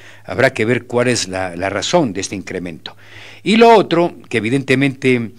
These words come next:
igualmente es necesario que, eh, también nos informen,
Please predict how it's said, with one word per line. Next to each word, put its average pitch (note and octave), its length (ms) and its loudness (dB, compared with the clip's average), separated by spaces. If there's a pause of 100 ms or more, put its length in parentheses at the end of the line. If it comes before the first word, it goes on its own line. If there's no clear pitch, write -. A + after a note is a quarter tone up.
(260)
igualmente A#2+ 720 0
es B2 200 2
necesario B2+ 760 2
que, F#2 500 -8 (440)
eh, F2+ 180 -8
también G#2+ 360 -4
nos G#2+ 160 -4
informen, B2 540 0